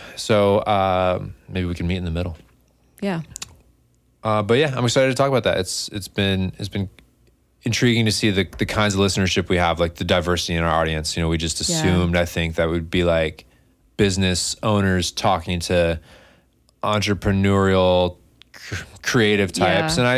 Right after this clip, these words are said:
Speaker 1: I, I think we are, like, I think a lot of you are in those realms, but there's been just some, some, some surprising resonance with people
Speaker 2: Yeah.
Speaker 1: in other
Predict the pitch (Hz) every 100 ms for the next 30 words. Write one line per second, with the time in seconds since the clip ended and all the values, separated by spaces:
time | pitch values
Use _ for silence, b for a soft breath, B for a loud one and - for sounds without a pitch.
0 | 135 139 - 170 120 113 110 - - _
1 | _ _ - 120 156 107 95 104 101 95
2 | 90 117 98 95 92 87 92 92 87 87
3 | 80 b b b b b b _ _ _
4 | _ - 104 120 107 95 92 92 90 87
5 | 82 - 95 - 98 90 95 92 90 -
6 | - - 95 95 95 - - - 104 98
7 | - 113 98 98 95 90 90 92 95 90
8 | 87 85 80 - 90 82 95 87 85 85
9 | 85 90 87 87 - _ _ - 98 101
10 | 95 87